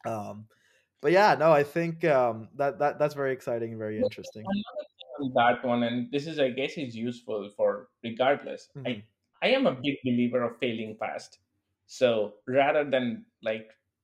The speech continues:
Speaker 2: understanding with, like, little by little by little, it's like, rather than death by, like, thousands cut, I'm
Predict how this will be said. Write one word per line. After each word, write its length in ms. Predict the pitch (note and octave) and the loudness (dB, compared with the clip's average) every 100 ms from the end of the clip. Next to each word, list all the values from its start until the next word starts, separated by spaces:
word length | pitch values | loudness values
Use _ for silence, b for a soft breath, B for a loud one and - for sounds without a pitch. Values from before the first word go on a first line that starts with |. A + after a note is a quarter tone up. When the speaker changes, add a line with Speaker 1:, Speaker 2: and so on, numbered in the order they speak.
| _ _ _ _ _ _ - | _ _ _ _ _ _ -4
Speaker 2:
understanding 800 | C3 B2+ - D3+ C3+ B2+ B2 A#2 | -2 -2 0 0 2 -2 -2 -4
with, 160 | A#2 | -4
like, 240 | A2+ G#2+ - _ _ - | -2 -2 -6 _ _ -2
little 300 | C3+ C3 B2 | -2 -2 -2
by 100 | A#2+ | 0
little 300 | A#2+ B2 A#2+ | 0 -2 -4
by 100 | A#2 | -4
little, 320 | A#2+ B2 A#2 | -2 -4 -4
it's 160 | A2+ A#2 | -6 -6
like, 180 | A#2 - | -8 0
rather 160 | B2+ C3+ | 2 2
than 220 | C3+ A#2 | 0 2
death 180 | B2 A#2+ _ _ A#2+ | 0 0 _ _ -14
by, 440 | A2+ A2+ A2 G#2+ G#2+ | -4 -2 -2 -2 -6
like, 160 | G#2 | -4
thousands 400 | - B2+ A#2+ A#2+ | 0 0 0 -6
cut, 340 | - E3 C3 - | -4 0 0 0
I'm 300 | A#2+ A2+ | -4 -6